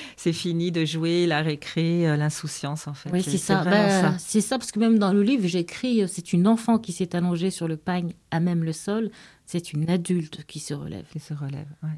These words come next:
Speaker 2: C'est ça.
Speaker 1: Et c'est tôt à cinq ans.
Speaker 2: Oui, voilà,
Speaker 1: Voilà,
Speaker 2: exactement,
Speaker 1: voilà.
Speaker 2: c'est très
Speaker 1: Ouais.
Speaker 2: tôt à cinq ans.
Speaker 1: Et donc, il y a un autre, euh,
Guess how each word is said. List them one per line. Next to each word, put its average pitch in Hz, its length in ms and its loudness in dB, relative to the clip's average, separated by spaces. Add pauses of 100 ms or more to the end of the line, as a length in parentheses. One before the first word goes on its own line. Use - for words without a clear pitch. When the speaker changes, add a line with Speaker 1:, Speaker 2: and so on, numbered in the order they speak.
(200)
Speaker 2:
C'est 180 180 -8
ça. - 240 -12
Speaker 1:
Et 151 80 -4
c'est 156 180 0
tôt 175 220 0
à 147 60 2
cinq - 280 -6
ans. 135 100 -12 (440)
Speaker 2:
Oui, 180 160 0
voilà, 143 220 -2
Speaker 1:
Voilà, 131 100 -8
Speaker 2:
exactement, 135 460 0
Speaker 1:
voilà. 143 80 -2
Speaker 2:
c'est 165 120 -2
très 180 220 -4
Speaker 1:
Ouais. 170 160 -6
Speaker 2:
tôt - 320 -6
à 156 60 -8
cinq 151 320 -10
ans. 151 40 -16 (720)
Speaker 1:
Et 156 80 2
donc, 185 240 2
il 190 40 6
y - 20 6
a 156 60 6
un 151 120 4
autre, 175 300 0
euh, 151 240 2